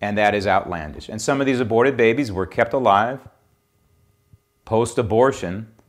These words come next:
long enough to harvest organs. And I'm sorry if that makes you upset. It makes me upset. But this is the reality. And so you people who have gotten the jabs, who agree with me, you need to step up now and say, "You know what?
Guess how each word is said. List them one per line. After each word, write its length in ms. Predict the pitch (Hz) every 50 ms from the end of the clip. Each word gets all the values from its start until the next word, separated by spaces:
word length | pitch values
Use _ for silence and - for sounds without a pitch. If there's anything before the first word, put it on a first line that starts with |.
| _ -
long 240 | 101 110 117 123 120
enough 240 | 113 113 113 -
to 160 | - 127 120 104
harvest 420 | - 120 113 110 98 104 - -
organs. 420 | 73 101 101 98 85 73 67 -
And 140 | - - 110
I'm 140 | 110 110 110
sorry 520 | 110 - - 139 131 143 165 196 226 226 226 - - - - - _ _ _ _ _ _ _ _ _ -
if 140 | 110 98
that 140 | - 135 127
makes 280 | 123 127 131 123 - -
you 100 | 135 123
upset. 480 | 117 - - - 165 170 214 - - -
It 100 | 147 139
makes 300 | 147 147 156 160 - 196
me 160 | 190 175 135
upset. 600 | 98 - - - - 101 71 67 - - _ _ _ _ _ _
But 120 | - 135 107
this 180 | 151 143 123
is 80 | 143 110
the 100 | 139 143
reality. 600 | 123 139 135 131 123 123 120 95 78 73 64 - - - _ _ _ _ - - -
And 140 | - 127 123
so 140 | - 160 139
you 360 | 127 127 139 185 262 330 320
people 380 | - 320 330 339 330 285 254 202
who 160 | 190 208 196
have 140 | 185 147 139
gotten 280 | 175 180 190 190 190
the 80 | 185 175
jabs, 520 | 135 117 139 131 127 131 131 131 120 - - - - - _ _ _
who 160 | - 156 156
agree 320 | 156 120 113 147 196 226 202
with 220 | 151 117 - -
me, 260 | 76 71 80 101 - - _ _ _ _ _
you 400 | - 113 151 190 247 294 311 311
need 240 | 277 240 233 233 185
to 80 | 165 160
step 420 | - - - 190 175 170 170 -
up 300 | - 147 147 - - -
now 400 | 110 104 92 78 76 76 - -
and 160 | - 120 139 -
say, 160 | - 151 143
"You 140 | 165 220 254
know 140 | 277 269
what? 300 | 262 247 247 240 233 240